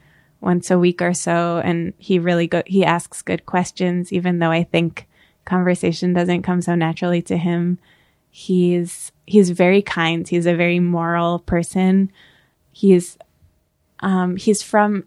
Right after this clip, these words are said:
a less bohemian world. Th-, I know I live in Park Slope, but I'm still, like, not,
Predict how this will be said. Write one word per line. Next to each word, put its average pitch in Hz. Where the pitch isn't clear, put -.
a 202
less 185
bohemian 185
world. 175
Th-, -
I 196
know 202
I 202
live 196
in 190
Park 175
Slope, 160
but 175
I'm 175
still, 175
like, 170
not, 175